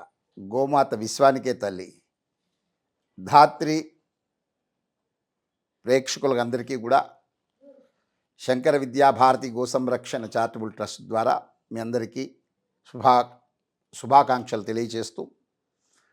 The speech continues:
గోవు యొక్క ప్రాశస్త్యం గురించి ఇవాళ మనం తెలుసుకుందాం. అందరూ గోమాత, గోమాత, గోమాత అంటూ ఉంటారు. మరి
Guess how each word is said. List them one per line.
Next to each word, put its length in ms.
గోవు 440
యొక్క 320
ప్రాశస్త్యం 840
గురించి 320
ఇవాళ 200
మనం 200
తెలుసుకుందాం. 540
అందరూ 540
గోమాత, 520
గోమాత, 600
గోమాత 560
అంటూ 300
ఉంటారు. 460
మరి 720